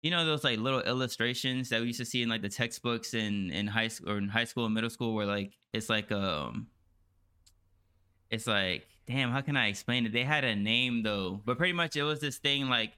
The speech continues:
it was a drawing of, of this family in a house, and they're like, "Yeah, like, abort, yeah, uh, aborted, ab-, or not aborted, but, like, ban abortions, ban abortions." And then the next frame is, like, a kid, like,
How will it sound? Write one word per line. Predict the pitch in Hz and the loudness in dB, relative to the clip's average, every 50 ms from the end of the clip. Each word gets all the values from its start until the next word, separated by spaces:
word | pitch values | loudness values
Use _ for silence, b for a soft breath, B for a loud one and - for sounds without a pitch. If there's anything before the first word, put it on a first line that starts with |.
| - | -6
it | 113 | -4
was | 117 120 | -2 0
a | 120 110 | 0 -2
drawing | 98 104 123 127 135 135 127 123 117 113 | 0 0 2 2 4 4 2 2 0 0
of, | 110 98 104 - | -2 -4 -4 -2
of | - 110 98 98 | -2 -2 -2 -2
this | 110 110 110 | -4 -4 -4
family | - 120 120 123 120 120 120 117 110 107 107 110 107 - _ _ _ _ _ _ _ _ _ _ _ _ _ _ _ _ _ _ _ _ _ _ | -2 0 0 0 0 0 0 0 0 0 0 -2 -6 -10 _ _ _ _ _ _ _ _ _ _ _ _ _ _ _ _ _ _ _ _ _ _
in | 123 117 113 | -2 0 0
a | 110 104 98 | 2 0 2
house, | 107 117 113 113 110 110 - | 2 2 2 2 0 -2 -2
and | 117 107 | -2 -2
they're | 107 110 | 0 0
like, | 104 104 107 | 2 2 2
"Yeah, | 127 156 165 170 170 165 165 | 2 2 2 2 2 2 2
like, | 156 151 139 135 131 - - _ _ _ _ _ | 2 0 0 0 -2 -4 -8 _ _ _ _ _
abort, | - 135 123 117 151 165 156 151 - - | -4 -2 -2 0 0 0 0 0 0 -2
yeah, | - 147 151 156 151 151 147 143 135 - - | 0 2 2 4 4 4 4 2 0 0 0
uh, | - 123 123 120 120 117 113 110 101 | 2 4 4 4 4 4 4 2 2
aborted, | 117 110 123 156 165 160 156 147 139 | 0 2 2 2 4 4 4 2 2
ab-, | 135 127 - | 0 0 0
or | - 120 127 | 0 2 2
not | 156 151 113 | 2 2 2
aborted, | 101 95 107 110 107 104 101 | 0 0 0 2 2 2 0
but, | 98 110 107 | 0 0 2
like, | 107 101 101 95 | 2 2 0 2
ban | 117 123 135 135 | 0 0 0 0
abortions, | 127 123 131 135 123 - 135 123 | 0 0 0 0 0 -2 -2 -2
ban | 110 127 131 127 123 | 0 0 0 2 0
abortions." | 113 120 139 139 139 - 117 107 104 101 98 - - _ _ _ _ _ _ | 0 0 0 0 0 0 -2 -2 -2 -2 -4 -6 -12 _ _ _ _ _ _
And | - 117 117 | -2 0 2
then | 120 117 117 | 2 2 2
the | 113 110 | 2 2
next | 117 131 135 135 - | 2 2 0 0 -4
frame | - - 139 135 135 131 123 117 | -2 0 2 2 2 2 2 0
is, | 113 - 120 | 0 2 2
like, | 110 104 101 98 - _ _ - - - - _ _ - 107 110 | 2 2 0 -2 -8 _ _ -20 -20 -20 -20 _ _ -10 -8 -8
a | |
kid, | 110 - - - 147 139 139 131 - | -6 -4 0 0 2 2 2 2 2
like, | 120 113 110 110 - | 2 2 2 0 -2